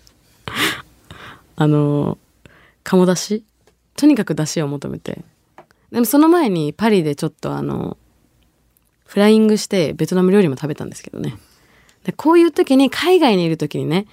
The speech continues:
一番助けてくれるのがベトナム料理のフォー。フォーがね、やっぱ鶏だしがね、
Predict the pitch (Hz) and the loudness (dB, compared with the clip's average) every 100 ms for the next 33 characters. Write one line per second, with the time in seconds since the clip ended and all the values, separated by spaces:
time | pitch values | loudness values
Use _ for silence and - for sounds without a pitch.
0 | _ _ - - - 254 247 254 226 208 | _ _ -20 -16 -6 0 2 2 -2 -6
1 | - - - 196 202 185 180 - 143 - | -6 -6 -4 0 2 2 -2 -4 -8 -2
2 | 175 180 180 175 175 147 131 - - 180 | 0 2 2 2 0 -2 -6 -8 -2 -2
3 | 139 _ _ _ _ _ _ _ - _ | -4 _ _ _ _ _ _ _ -20 _
4 | _ - 233 226 165 151 151 147 - - | _ -6 2 2 2 -2 -2 -4 -8 0
5 | 196 233 233 - 226 220 233 262 | 2 4 2 0 0 2 2 0